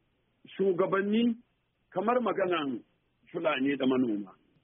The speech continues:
faɗan da yake ƙarewa, ba dalilin da za mu, mu, mu zargi manomi ko mu zargi Bafilatani. Bafilatanin nan dole ya yi kiwon shanunsa,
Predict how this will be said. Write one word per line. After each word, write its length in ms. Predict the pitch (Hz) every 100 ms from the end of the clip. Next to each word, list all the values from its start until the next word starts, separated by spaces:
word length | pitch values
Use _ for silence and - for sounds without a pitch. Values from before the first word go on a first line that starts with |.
| _
faɗan 320 | 180 160 151
da 60 | 135
yake 220 | 139 165
ƙarewa, 600 | - 147 131 120 90 92 - _ _ _ _ _ -
ba 220 | 143 208 220 202
dalilin 520 | 160 170 208 220 190 170
da 120 | 156
za 200 | 156 165
mu, 380 | 160 143 113 - _ _ _ _ _ _ _ _
mu, 320 | 127 120 107 -
mu 160 | 127 131
zargi 540 | 143 135 131 165 156 - _ _ _ _ _
manomi 480 | 135 165 156 131 131 135
ko 140 | 156
mu 120 | 147
zargi 480 | 127 127 113 131 131 - _ _ _ _ _
Bafilatani. 760 | - - 135 135 135 117 - - _ _ _ _ _ -
Bafilatanin 680 | - 208 233 220 190 180 165
nan 180 | 160 156
dole 460 | 196 208 185 143 - -
ya 120 | 123
yi 80 | 143
kiwon 380 | - 160 143 123
shanunsa, 540 | 123 120 123 110 -